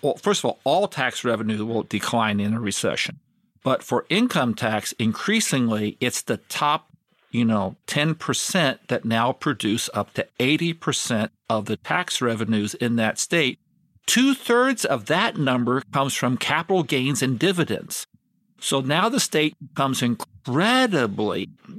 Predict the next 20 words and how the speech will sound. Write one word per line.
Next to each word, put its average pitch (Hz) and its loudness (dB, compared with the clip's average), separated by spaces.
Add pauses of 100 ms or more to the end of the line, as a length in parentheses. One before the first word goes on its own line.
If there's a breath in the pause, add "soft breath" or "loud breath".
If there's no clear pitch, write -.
(240)
uh, 107 0
sensitive 131 0
to 87 -4
economic 104 0
downturns. 170 0 (360)
So 143 2
when 131 2
I 254 2
talk 190 0
to 139 0
members 143 2
of 120 0
the 113 2
General 120 2
Assembly 127 0
in 107 0
Ohio 107 0
about 113 0
the 117 -2
advantages 117 0